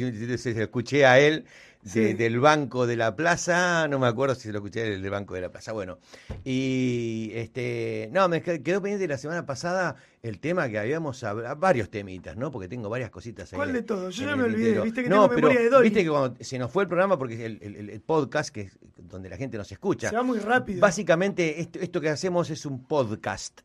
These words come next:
Speaker 2: Sí.
Speaker 1: Fernando,
Speaker 2: ¿Qué es un podcast?
Speaker 1: ¿qué es un podcast?
Speaker 2: Vamos a contarle a la
Speaker 1: Sí,
Speaker 2: gente
Speaker 1: por
Speaker 2: qué
Speaker 1: favor,
Speaker 2: es un
Speaker 1: te lo
Speaker 2: podcast.
Speaker 1: pido,
Speaker 2: Es una
Speaker 1: Fernando.
Speaker 2: unidad digital indivisible que pertenece al universo de la radio en streaming. Vamos a traducirlo porque es una pavada lo que
Speaker 1: Sí,
Speaker 2: acabo de
Speaker 1: sí.
Speaker 2: decir. A ver, existen formatos no tradicionales de los medios,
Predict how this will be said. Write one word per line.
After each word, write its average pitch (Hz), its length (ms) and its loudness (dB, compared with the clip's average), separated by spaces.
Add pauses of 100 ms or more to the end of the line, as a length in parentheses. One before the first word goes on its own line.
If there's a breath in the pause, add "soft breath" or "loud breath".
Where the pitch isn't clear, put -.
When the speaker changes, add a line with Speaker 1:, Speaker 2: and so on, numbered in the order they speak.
(140)
Speaker 2:
Sí. 202 380 -8
Speaker 1:
Fernando, 120 400 -2
Speaker 2:
¿Qué 415 80 6
es - 160 0
un 254 220 -2
podcast? 202 540 2
Speaker 1:
¿qué 175 60 0
es 143 100 -6
un 139 120 -4
podcast? 156 320 4
Speaker 2:
Vamos 403 160 2
a 277 80 4
contarle 269 360 2
a 277 40 8
la 254 60 4
Speaker 1:
Sí, 165 120 0
Speaker 2:
gente 139 140 0
Speaker 1:
por 208 80 8
Speaker 2:
qué - 80 2
Speaker 1:
favor, 139 240 6
Speaker 2:
es - 0 -
un 98 40 -2
Speaker 1:
te 113 60 2
lo 98 140 4
Speaker 2:
podcast. 113 140 2
Speaker 1:
pido, 104 200 0 (280)
Speaker 2:
Es - 80 0
una 294 180 4
Speaker 1:
Fernando. 285 140 4
Speaker 2:
unidad 269 360 2
digital 294 380 0
indivisible 269 560 0
que 262 100 0
pertenece 247 480 0
al 262 100 4
universo 294 840 2 (220 loud breath)
de 240 180 0
la 240 100 6
radio 285 260 4
en 262 60 0
streaming. 226 640 2
Vamos 285 220 0
a 262 60 2
traducirlo 214 440 -2
porque 202 140 -6
es 202 60 -4
una 208 140 -2
pavada 214 320 2
lo 220 60 2
que 196 80 -2
Speaker 1:
Sí, 208 60 2
Speaker 2:
acabo 226 200 6
de 262 140 8
Speaker 1:
sí. 208 120 -2
Speaker 2:
decir. 214 140 -4 (600 soft breath)
A 247 80 6
ver, 220 320 4 (320 soft breath)
existen 330 560 -2
formatos 269 500 2
no 269 220 -2
tradicionales 262 560 0
de 233 80 2
los 214 140 0
medios, 277 500 -2